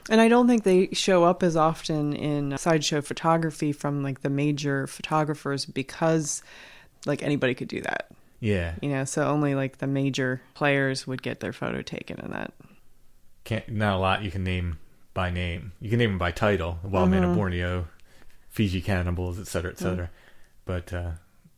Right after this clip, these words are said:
Speaker 2: not a lot you remember by their name.
Speaker 1: Yeah, and if Houdini hadn't gone on to be Houdini, Eric Weiss hadn't turned into Houdini, we wouldn't know about his time as a wild man.
Speaker 2: Yeah. Pennsylvania wild man. Houdini.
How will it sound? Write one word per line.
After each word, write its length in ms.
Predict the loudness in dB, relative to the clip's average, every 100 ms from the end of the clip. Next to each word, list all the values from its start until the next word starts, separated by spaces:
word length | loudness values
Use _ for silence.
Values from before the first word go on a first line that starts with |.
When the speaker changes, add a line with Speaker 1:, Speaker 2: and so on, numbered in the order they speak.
| -16 -12
Speaker 2:
not 200 | -8 -6
a 60 | -4
lot 280 | -6 -6 -8
you 80 |
remember 380 | -6 -6 -6 -6
by 180 | -6 -6
their 120 | -6
name. 220 | -8 -6 2
Speaker 1:
Yeah, 180 | 4
and 100 | 4
if 100 | 4
Houdini 380 | 2 4 4 4
hadn't 280 | 2 0 0
gone 200 | 0 0
on 180 | 2 0
to 80 | 0
be 400 | 2 2 -2 -10 _
Houdini, 340 | -4 0 -2 0
Eric 280 | 0 2
Weiss 300 | 6 6 4
hadn't 240 | 0 -2 -2
turned 280 | -2 -2 0
into 420 | 0 0 0 -2 -6 -14 -2
Houdini, 640 | 2 4 4 4 2 0 -6 -20 -20 -20 -8 0
we 100 | 2
wouldn't 240 | 4 2
know 180 | 2 2
about 340 | 2 2 2
his 440 | 0 0 -2 -4 -6
time 400 | -2 0 2 2
as 220 | 0 0
a 60 | 0
wild 320 | 0 0 0
man. 320 | -2 -2 -2
Speaker 2:
Yeah. 320 | 2 2 0 -4 -12 -20 -20 -20 -20 -8
Pennsylvania 520 | -6 -2 0 2 2
wild 260 | 4 4 2
man. 380 | 0 -2 -4 -10 -16 -20 -20 -20 -20 -20 -20 -20 -8
Houdini. 480 | -4 -2 -2 -2